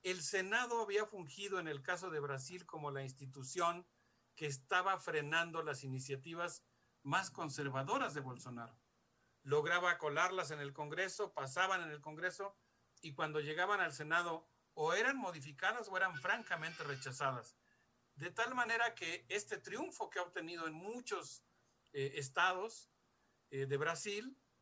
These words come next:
y el hecho de que haya logrado colar a sus exministros incrusta una fracción legislativa conservadora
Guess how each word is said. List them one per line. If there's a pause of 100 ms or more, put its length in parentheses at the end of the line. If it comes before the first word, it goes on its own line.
(140)
y
el
hecho
de
que
haya
logrado
colar
a
sus
exministros
incrusta (800)
una
fracción
legislativa
conservadora